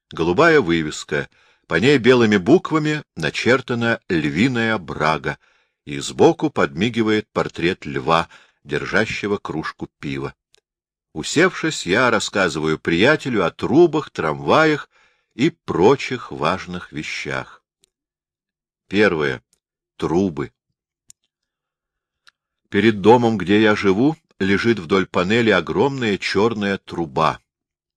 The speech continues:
И на аршин дальше другая. А там третья, четвёртая.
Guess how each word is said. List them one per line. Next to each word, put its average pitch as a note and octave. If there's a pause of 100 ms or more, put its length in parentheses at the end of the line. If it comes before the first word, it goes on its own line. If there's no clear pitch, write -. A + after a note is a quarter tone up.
(600)
И E2
на D#2+
аршин A#2+
дальше D#2+
другая. D2 (680)
А D2+
там B2
третья, E2 (380)
четвёртая. D#2